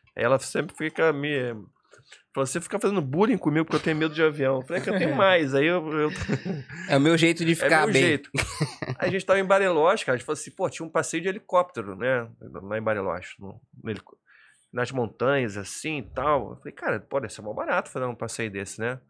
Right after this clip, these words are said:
Speaker 1: Vamos fazer. Ah, tá, aí ela, "Tenho medo." Eu falei, "Eu também tenho, pô, mas vamos, vamos fazer, né?" "É isso." "Ah, mas pode ser arriscado." Eu falei, "Pode ser, mas vamos lá, vamos, vamos, vamos pras cabeças." Aí vo-, eu e ela.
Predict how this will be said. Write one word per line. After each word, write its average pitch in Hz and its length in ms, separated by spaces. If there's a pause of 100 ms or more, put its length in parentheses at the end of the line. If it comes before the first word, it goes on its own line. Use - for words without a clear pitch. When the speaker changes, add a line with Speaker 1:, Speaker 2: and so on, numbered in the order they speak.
(480)
Speaker 1:
Vamos 117 140
fazer. 240 420 (320)
Ah, 151 340 (160)
tá, - 120
aí 107 100
ela, 101 160
"Tenho 143 260
medo." 147 240
Eu 113 40
falei, 151 160
"Eu - 40
também 480 280
tenho, 494 240
pô, - 280
mas 120 120
vamos, 302 300
vamos 151 180
fazer, 269 340
né?" 208 140 (320)
"É - 100
isso." - 280 (200)
"Ah, 226 140
mas 151 260
pode 175 300
ser 185 120
arriscado." 185 500
Eu 135 40
falei, 147 160
"Pode 107 220
ser, 381 260
mas 135 160
vamos 104 400
lá, 320 240
vamos, 113 280 (220)
vamos, 147 380 (500)
vamos - 120
pras 170 120
cabeças." 269 460 (640)
Aí 127 280
vo-, 196 280
eu 185 200
e 311 80
ela. 123 360